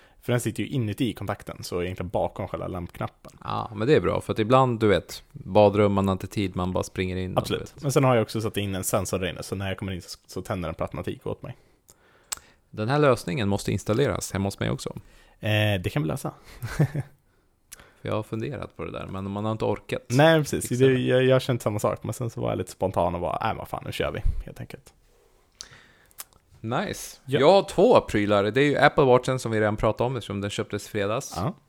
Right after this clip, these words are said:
Speaker 1: ja.
Speaker 2: Ingen stö-, större skillnad från Series tre, förutom att det är, ja, ungefär femtio procent snabbare, större skärm och de har mer så här complications på några av de här watch faces som finns.
Speaker 1: Blev det den stora modellen fyrtiofyra, va?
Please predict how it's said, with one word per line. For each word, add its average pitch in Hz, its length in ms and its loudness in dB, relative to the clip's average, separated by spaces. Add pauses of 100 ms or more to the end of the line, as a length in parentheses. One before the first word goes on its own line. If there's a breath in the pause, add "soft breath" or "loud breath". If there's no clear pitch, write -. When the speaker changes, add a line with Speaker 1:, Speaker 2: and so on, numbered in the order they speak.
Speaker 1:
ja. - 160 -6 (320)
Speaker 2:
Ingen 117 320 -6
stö-, 117 420 -2
större 117 240 -2
skillnad 110 360 -4
från 104 380 -6 (260)
Series 107 600 -4
tre, 160 560 -2 (100)
förutom 104 440 -4
att 101 140 -10
det 101 80 -6
är, 98 420 -8 (240)
ja, - 220 -6 (460)
ungefär 113 260 -4
femtio 117 320 -2
procent 110 220 -4
snabbare, 110 520 -2
större 113 440 0
skärm 107 440 -2 (460 soft breath)
och 101 100 -10
de 107 60 -2
har 104 60 0
mer 104 220 0
så 95 120 -8
här 98 80 -10
complications - 720 -8
på 87 520 -8
några 98 400 -4
av 92 240 -4
de 92 120 -8
här 87 100 -10
watch 87 380 -10
faces - 400 -14
som - 200 -14
finns. - 440 -12
Speaker 1:
Blev 113 200 -2
det 113 80 -4
den 107 100 -4
stora 107 220 -6
modellen 113 340 -4
fyrtiofyra, 107 680 -6
va? 139 200 -6